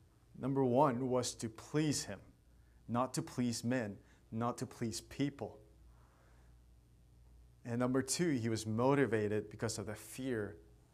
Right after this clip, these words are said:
of the Lord. And finally, he was motivated because of God's love for us. And that's the motivation that you and I need to have.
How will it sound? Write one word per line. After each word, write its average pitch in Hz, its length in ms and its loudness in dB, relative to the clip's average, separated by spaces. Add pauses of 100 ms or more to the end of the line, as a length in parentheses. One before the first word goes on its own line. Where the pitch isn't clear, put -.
of 107 160 -8
the 113 100 -2
Lord. 110 360 -2 (1700)
And 107 100 -8
finally, 135 520 0
he 117 200 -2
was 113 160 -2
motivated 110 760 0 (480)
because 113 520 0 (400)
of 113 200 -4
God's 117 440 -2
love 101 300 -2 (440)
for - 340 -2
us. - 420 -6 (1600)
And 110 140 -4
that's - 880 -4
the 131 80 -2
motivation 113 720 0
that 101 120 -6
you 131 240 0
and 117 100 0
I 107 180 0
need 107 220 -6
to 107 100 -6
have. - 300 -8